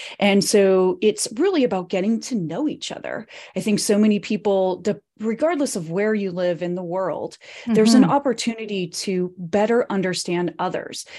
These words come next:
Speaker 1: people of different ages, people of different backgrounds, because just because you're in a small town now, m-, maybe they weren't there their whole life. They could have new opportunities, and that could spark something in you that makes you interested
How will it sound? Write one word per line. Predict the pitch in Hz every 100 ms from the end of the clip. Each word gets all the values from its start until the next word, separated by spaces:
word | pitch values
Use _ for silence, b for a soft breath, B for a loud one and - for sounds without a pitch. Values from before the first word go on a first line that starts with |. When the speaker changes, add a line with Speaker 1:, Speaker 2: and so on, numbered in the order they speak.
| B
Speaker 1:
people | - 170 175
of | 165
different | 175 339 330
ages, | 262 247 226 214
people | - 185 165
of | 165 160
different | 165 151 -
backgrounds, | 202 175 190 190 180 - B B
because | - 208 196
just | 165 262
because | 254 254 208
you're | 214
in | 208
a |
small | 190 208 196
town | - 185 180
now, | 208 175 156 - -
m-, | 262 -
maybe | 214 190
they | 185
weren't | 180 190 170
there | 226 302
their | -
whole | 156 -
life. | - 202 -
They | 185 202
could | 196 226
have | 208 190
new | 175
opportunities, | 170 165 165 202 175 165 85 - B B B B
and | 202 190
that | 208 220 220
could | 202
spark | - 185 -
something | 185 165 170
in | 165
you | 240 269 156 165 _
that | 190
makes | 185 190 -
you | 214 277
interested | 170 165 170 - 165 165